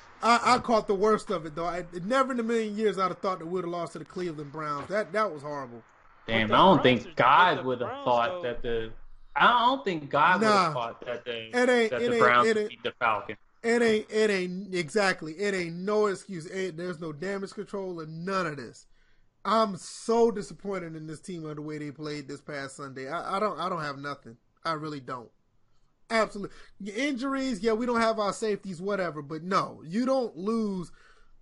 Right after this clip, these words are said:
Speaker 1: you don't lose like this to the Cleveland Browns. You lose on the last second field goal, okay, I get it. You lose in overtime, I get it.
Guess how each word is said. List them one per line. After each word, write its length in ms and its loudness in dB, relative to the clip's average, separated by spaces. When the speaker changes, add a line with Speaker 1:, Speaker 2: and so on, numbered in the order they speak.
Speaker 1:
you 140 4
don't 200 2
lose 240 2
like 360 0
this 460 0
to 120 0
the 120 -4
Cleveland 340 -4
Browns. 180 -4
You 80 -2
lose 220 2
on 80 0
the 80 0
last 300 4
second 320 -4
field 320 0
goal, 440 0
okay, 360 0
I 240 0
get 180 -8
it. 80 -12
You 180 4
lose 240 4
in 140 -6
overtime, 840 2
I 160 0
get 380 -4
it. 120 -10